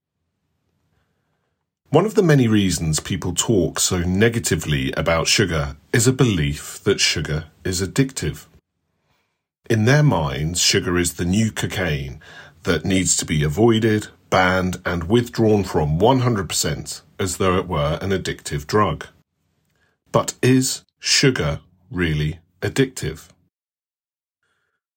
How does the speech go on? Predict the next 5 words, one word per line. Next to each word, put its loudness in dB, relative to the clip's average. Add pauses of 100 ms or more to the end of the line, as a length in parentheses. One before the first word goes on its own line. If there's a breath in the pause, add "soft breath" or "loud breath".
(200)
Numerous 4
studies -2
suggest -2
that -2
sugar, 2